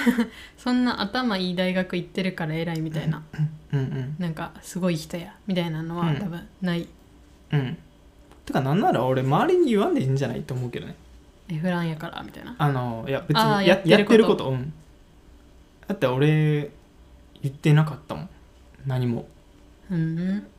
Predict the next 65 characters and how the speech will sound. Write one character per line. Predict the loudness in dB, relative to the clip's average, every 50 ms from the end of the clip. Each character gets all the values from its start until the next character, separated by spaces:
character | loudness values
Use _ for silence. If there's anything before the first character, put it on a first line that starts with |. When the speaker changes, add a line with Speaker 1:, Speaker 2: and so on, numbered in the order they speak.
| -8 -2
Speaker 2:
な | 0 0
ん | 0
か、 | 0 -2 -6 -6
あ、 | -8 -8 -8 -10 -18 -6
ほ | -2 0
ん | 2
ま | 4 4
仲 | 4 4 4 4 2
い | 2
い | 2
友 | 0 -2 -4
達 | -4 -6 -6 -8 -12
と | -12
か | -14 -14 -16 -14 -10
Speaker 1:
う | -6 -4
ん |
う | -4
ん | -4 -4 -6 -8 -8 -8 -8 -10 -10 -10 -10 -12 -16 -16 -8 -4
う | -2
ん。 | -2
Speaker 2:
に | -2 -2 -6 -8 -14 -20 -20 -20 -20 -20 -20 -20 -20 -20 -20
話 | -8 -2 0 2 2 2 2 0
す | 0 0
ぐ | 2 0
ら | 0 -2
い | -4 -6
で、 | -4 -4 -4 -4 -6 -8 -8
な | -6 -6
ん | -6
か、 | -6 -6 -8 -10 -10 -14 -20 -20 -20 -20 -20 -20 -20 -20 -20 -20 -10 0 6
周 | 8 8 8 8 8
り | 4
が | 4 4
み | 6 6
ん | 6 4
な | 4
知 | 0 -4 0
っ |
て | 4 6
る | 6 6 6
か | 2 -2
っ | -6
て | -8 -10
い | -10 -10
う |
と | -6
そ | -2 0 2
う | 2
で | 2
も | 0 -2
な | -4 -6
か | -8 -10
っ |
た。 | -10 -8 -8 -8 -8 -10 -18 -20 -14 -8
Speaker 1:
う | -4 -2
ん。 | -2 -2 -2 -2 -2 -2
Speaker 2:
で、 | -2 0
結 | 0 -2 -2 0
果 | 0 0
的 | 0 0 -2 -2 0
に | 0 2 0 0 -2 -4 -10 -20 -20 -4 2
や | 4 4 4
っ | 2
て | 0 -4 -4 -2
て、 | 0 0 0 2 0 0 -4 -6